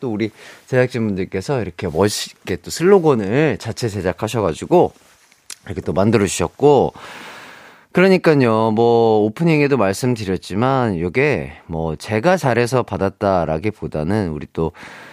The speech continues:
우리 민정 피디님, 그리고 또 승현 작가님, 미양 작가님, 그리고 소영 작가님, 제작진분들과 또 저를 항상 도와주시는 매니저분, 회사 직원분들과,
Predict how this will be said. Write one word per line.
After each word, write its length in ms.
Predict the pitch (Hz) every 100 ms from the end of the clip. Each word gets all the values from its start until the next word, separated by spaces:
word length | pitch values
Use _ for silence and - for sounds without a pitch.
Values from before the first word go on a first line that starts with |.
| -
우리 120 | 76 71
민정 360 | 101 110 117
피디님, 640 | 104 104 98 95 95 95 92
그리고 240 | 87 82
또 120 | -
승현 380 | 85 - 113 104
작가님, 640 | 92 82 - 85 92 127
미양 260 | 104 95 92
작가님, 480 | - - 80 76 67
그리고 220 | - 71
소영 280 | - 98 98
작가님, 600 | 82 - 71 64 67 101
제작진분들과 880 | - 76 78 82 73 65 65 67 95 -
또 160 | 95 - - - - -
저를 180 | 90
항상 260 | 110 113 113
도와주시는 560 | 127 131 113 110 117 92
매니저분, 760 | 104 156 151 92 82 113 147
회사 420 | 151 147 147 131
직원분들과, 1080 | 113 - 131 151 127 107 92 87 123 117 78